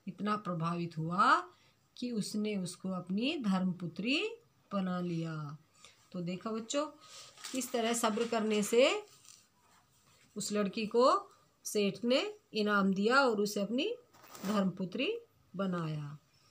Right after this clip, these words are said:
तो इसी तरह सब्र का फल हमेशा मीठा होता है। तो ये पाठ हमने पढ़ा, आपकी समझ में आ गया होगा। अभी करेंगे हम इसके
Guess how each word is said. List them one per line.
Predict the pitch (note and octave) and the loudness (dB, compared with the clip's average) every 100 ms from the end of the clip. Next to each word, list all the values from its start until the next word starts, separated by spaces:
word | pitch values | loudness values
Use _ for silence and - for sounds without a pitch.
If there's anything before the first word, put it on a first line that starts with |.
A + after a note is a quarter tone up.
| _ _ | _ _
तो | F#3+ | -8
इसी | F3 F#3 | -4 -4
तरह | F#3 A3+ | -4 -6
सब्र | A3+ F3+ F3 | -4 -4 -4
का | F3+ | -4
फल | - F3+ | -6 -4
हमेशा | F3 E3+ - D4+ G4+ - _ G#3 | -2 -2 0 0 0 -2 _ -2
मीठा | G#3+ G#3 | -2 0
होता | E3+ D3+ - | -4 -4 -8
है। | - - - - - - - - - | -12 -12 -16 -16 -16 -14 -18 -20 -8
तो | F3 | -4
ये | E3 | -2
पाठ | F3+ F#3 G3+ | 0 0 0
हमने | G3 G3 | 0 0
पढ़ा, | F#3+ F3+ G#3+ C4 E4+ - - - - | 0 0 4 4 2 -4 -20 -16 -8
आपकी | F3 - | -8 -6
समझ | - F#3 F#3 | -6 -2 -2
में | F#3+ F#3+ | -2 -2
आ | F#3 | -2
गया | G3 | -2
होगा। | G#3 G#3 B3+ E4 - _ _ _ - | -2 2 4 4 0 _ _ _ -6
अभी | F3+ F3+ | -2 -2
करेंगे | F3+ F3 F3 | -2 -4 -2
हम | F3+ F3+ | -2 -2
इसके | D#3+ C#4+ | -4 -6